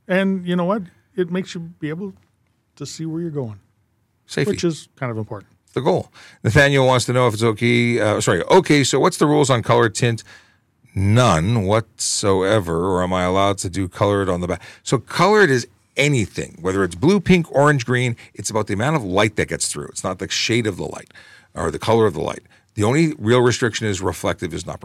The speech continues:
Speaker 2: is prohibited for the ones, uh, for the front windows.
Speaker 1: Right. So nothing on the front window of any color unless your car was manufactured, um,
Speaker 2: Baked into the glass.
Speaker 1: two thousand sixteen.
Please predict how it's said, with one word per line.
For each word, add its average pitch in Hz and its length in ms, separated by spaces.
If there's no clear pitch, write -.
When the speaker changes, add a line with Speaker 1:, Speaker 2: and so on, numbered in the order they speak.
Speaker 2:
is 76 100
prohibited 76 420
for - 120
the 80 60
ones, 76 360
uh, 71 200
for - 160
the 76 60
front 76 200
windows. - 280
Speaker 1:
Right. 120 360
So - 240
nothing 170 360
on 185 60
the 170 60
front 160 220
window 143 220
of 127 100
any 135 180
color 127 420
unless 131 380
your 131 200
car 143 180
was 143 160
manufactured, 131 800
um, 117 560
Speaker 2:
Baked 131 200
into 175 140
the - 20
glass. 123 120
Speaker 1:
two 113 60
thousand - 160
sixteen. 185 600